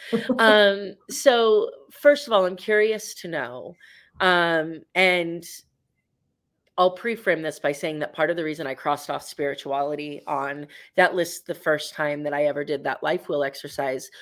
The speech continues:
Speaker 2: was because I come from a very, um,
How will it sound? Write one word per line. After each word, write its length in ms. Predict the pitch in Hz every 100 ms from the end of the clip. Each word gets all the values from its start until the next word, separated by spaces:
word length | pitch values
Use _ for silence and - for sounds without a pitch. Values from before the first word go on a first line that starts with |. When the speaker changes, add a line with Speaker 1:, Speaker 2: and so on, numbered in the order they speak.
| - - 170
Speaker 2:
was 300 | 180 175 -
because 580 | 165 - 165 156 143 -
I 80 | 160
come 640 | 151 - 160 160 139 135 -
from 460 | - 143 143 139 135
a 200 | 139 139
very, 960 | 151 143 147 143 139 135 135 135 131 131 _ _ _ _ _ -
um, 560 | 165 139 139 135 127